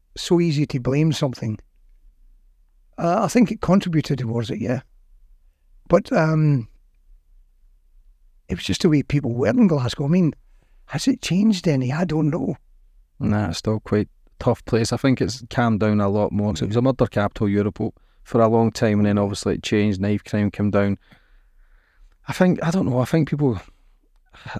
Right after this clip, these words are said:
Speaker 2: it's just tiring being angry all the time. It's
Speaker 1: Mm.
Speaker 2: tiring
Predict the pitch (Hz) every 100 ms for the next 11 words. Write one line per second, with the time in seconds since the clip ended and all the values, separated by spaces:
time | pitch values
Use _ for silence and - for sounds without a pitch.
0 | - - _ _ _ - 117 - 160 156
1 | - 117 113 143 165 156 156 156 156 160
2 | 156 156 - 147 131 82 - 123 139 151
3 | 147